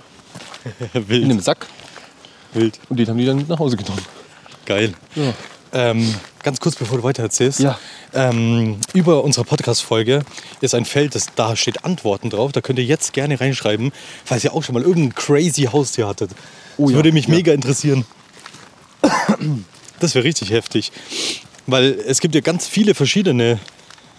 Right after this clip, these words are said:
Speaker 1: Also, ich weiß nicht, es gibt ja Leute in Russland, die halten Bären und, und Tiger und keine Ahnung.
Speaker 2: Ja, ja.
Speaker 1: Ich habe mal von einem,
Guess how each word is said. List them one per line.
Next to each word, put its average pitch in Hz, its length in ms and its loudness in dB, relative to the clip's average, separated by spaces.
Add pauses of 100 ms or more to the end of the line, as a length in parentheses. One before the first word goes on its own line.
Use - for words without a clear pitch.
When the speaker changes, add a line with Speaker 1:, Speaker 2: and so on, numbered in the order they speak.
(180)
Speaker 1:
Also, 127 280 0 (220)
ich 131 140 -8
weiß 185 160 2
nicht, 135 80 2
es 107 80 -4
gibt 147 120 -2
ja 135 60 4
Leute 143 300 4
in 131 60 2
Russland, 139 360 0
die 123 120 4
halten 135 280 -2
Bären 160 380 0
und, 120 260 -2
und 139 240 -4
Tiger 202 380 0
und 127 200 -2
keine 139 280 -2
Ahnung. 160 260 -4 (380)
Speaker 2:
Ja, 101 60 -6 (140)
ja. 143 220 -4 (140)
Speaker 1:
Ich - 80 -10
habe 143 100 0
mal 147 60 0
von 143 160 0
einem, 135 100 0